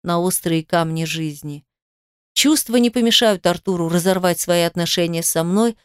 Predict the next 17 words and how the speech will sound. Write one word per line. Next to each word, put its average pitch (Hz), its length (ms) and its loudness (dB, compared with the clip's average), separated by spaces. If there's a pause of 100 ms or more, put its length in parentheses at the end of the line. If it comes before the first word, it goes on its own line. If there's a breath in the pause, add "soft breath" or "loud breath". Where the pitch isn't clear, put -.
(200)
когда 185 260 0
это 185 120 -2
станет 185 400 0
ему 190 220 4
не 185 140 6
нужно 180 520 2 (300)
или 180 220 -2
невыгодно. 160 720 -2 (600)
У 196 60 2
него 185 220 4
на 190 120 2
первом 208 380 2
месте 196 320 0
холодный 185 460 0
расчёт 185 400 -2
и 214 40 4
выгода – 190 460 0